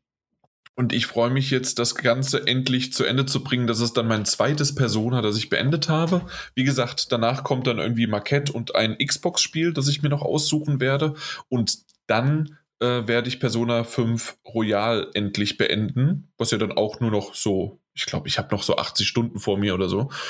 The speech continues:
Mal gucken. Ähm, aber das, das ist etwas, und dann komm ich zu Yakuza Zero. <laughs> Mal gucken. Aber, oder, oder sollte ich lieber Yakuza Zero zuerst nehmen, damit ich mir nicht zu viel Persona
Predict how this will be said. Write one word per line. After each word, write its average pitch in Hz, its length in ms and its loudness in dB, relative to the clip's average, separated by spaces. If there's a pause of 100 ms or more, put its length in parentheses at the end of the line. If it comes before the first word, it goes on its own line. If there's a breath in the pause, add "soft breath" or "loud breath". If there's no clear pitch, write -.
(260 loud breath)
Mal 110 80 -2
gucken. 113 320 -2 (500 loud breath)
Ähm, 101 380 0 (180)
aber 113 460 -2
das, 120 220 0
das 123 140 2
ist 135 120 2
etwas, 139 340 0
und 127 480 -2
dann 120 520 2 (200)
komm 120 260 0
ich 113 140 0
zu - 120 2
Yakuza 135 520 2
Zero. 101 540 0
<laughs> - 760 -2 (720)
Mal - 160 -2
gucken. - 440 -14 (600 loud breath)
Aber, 127 280 0 (240)
oder, 151 340 0
oder 156 200 0
sollte 147 260 2
ich 151 100 -2
lieber 151 180 2
Yakuza 135 480 0
Zero 139 320 0
zuerst 131 480 0
nehmen, 135 280 2 (180 loud breath)
damit 120 220 2
ich 139 160 0
mir 131 160 2
nicht 127 220 0
zu - 120 4
viel 139 220 0
Persona 123 720 0